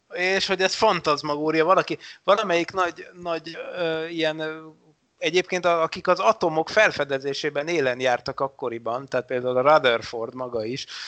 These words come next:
ö, a-, a-, aki, akinek ugye az atommodellt köszönhetjük lényegében, vagy hát többé-kevésbé. Szóval, hogy, ö,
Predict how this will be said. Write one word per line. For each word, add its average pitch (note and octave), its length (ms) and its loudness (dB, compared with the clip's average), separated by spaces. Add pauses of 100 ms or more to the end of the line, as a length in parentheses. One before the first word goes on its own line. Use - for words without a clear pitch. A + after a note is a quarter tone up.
(320)
ö, C#3+ 60 -6
a-, C3+ 800 2
a-, C#3 160 -2
aki, C3+ 360 -4
akinek C3+ 460 -2
ugye B2+ 240 4
az B2+ 160 2
atommodellt A#2+ 640 -2
köszönhetjük B2+ 680 -8
lényegében, B2+ 680 -4 (880)
vagy C3 160 2
hát C3 280 -4 (1300)
többé-kevésbé. D3 680 -2 (300)
Szóval, D#3 400 4
hogy, D#3 300 0
ö, D#3 300 2